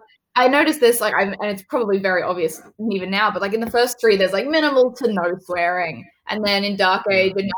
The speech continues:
Speaker 2: Iron Gold, he just goes, "You know what? Fuck it." And then just every second is a, that's why I think I love Dark Age so much, because there was so much swearing.
Speaker 1: And beyond swearing, a lot of murder.
Speaker 2: Mm,
Speaker 3: <laughs>
Speaker 2: meat carpets and whatnot. Big fan. Big
Speaker 1: You
Speaker 2: fan.
Speaker 1: know,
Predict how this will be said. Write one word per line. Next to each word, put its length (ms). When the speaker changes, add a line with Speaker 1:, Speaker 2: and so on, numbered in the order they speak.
Speaker 2:
Iron 120
Gold, 280
he 80
just 180
goes, 160
"You 60
know 80
what? 200
Fuck 240
it." 260
And 160
then 140
just 160
every 320
second 420
is 180
a, 180
that's 140
why 160
I 40
think 140
I 80
love 240
Dark 200
Age 180
so 260
much, 320
because 220
there 120
was 260
so 320
much 200
swearing. 440
Speaker 1:
And 240
beyond 340
swearing, 560
a 80
lot 260
of 120
murder. 580
Speaker 2:
Mm, 840
Speaker 3:
<laughs> 80
Speaker 2:
meat 300
carpets 400
and 160
whatnot. 460
Big 180
fan. 460
Big 120
Speaker 1:
You 60
Speaker 2:
fan. 160
Speaker 1:
know, 60